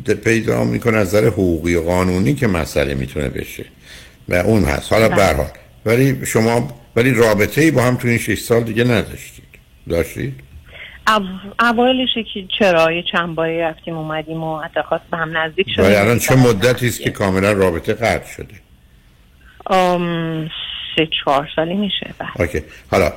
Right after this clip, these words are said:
Speaker 1: شما این دوستی که دارید رو همسر سابقتون ازش خبر داره؟ باش راحته؟
Speaker 2: اه، فکر نمی کنم بدونه، در حالی که من همسر سابقم دقیقاً توی همون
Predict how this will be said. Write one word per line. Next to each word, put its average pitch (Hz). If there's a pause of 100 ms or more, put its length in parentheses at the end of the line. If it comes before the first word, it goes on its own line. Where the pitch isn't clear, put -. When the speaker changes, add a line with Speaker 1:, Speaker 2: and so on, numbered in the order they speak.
(160)
Speaker 1:
شما 104
این 107
دوستی 95
که 92
دارید 87
رو 87 (500)
همسر 90
سابقتون 92
ازش 90
خبر 85
داره؟ 98
باش 90
راحته؟ 90 (1400)
Speaker 2:
اه، 196
فکر 208
نمی 185
کنم 160
بدونه، 160 (100)
در 165
حالی 170
که 185
من 175
همسر 175
سابقم 175
دقیقاً 165 (100)
توی 170
همون 160